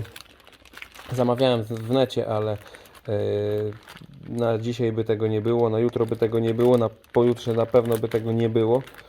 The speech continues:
Więc, e, od razu pojechałem, chciałem mieć od ręki, bo, e, chcę żniwa skończyć. I tak, na próbę wziąłem takie dwa lepsze.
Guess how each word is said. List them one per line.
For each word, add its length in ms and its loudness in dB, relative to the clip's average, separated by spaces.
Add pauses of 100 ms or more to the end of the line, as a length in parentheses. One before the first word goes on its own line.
(680)
Więc, 340 0
e, 240 4
od 100 -2
razu 240 2
pojechałem, 360 0
chciałem 240 -2
mieć 140 -2
od 80 2
ręki, 340 0
bo, 520 2 (380)
e, 280 0
chcę 220 -6
żniwa 260 0
skończyć. 480 -4 (1200)
I 60 -2
tak, 220 4 (1900)
na 120 0
próbę 280 4
wziąłem 380 2
takie 320 0
dwa 200 2
lepsze. 500 0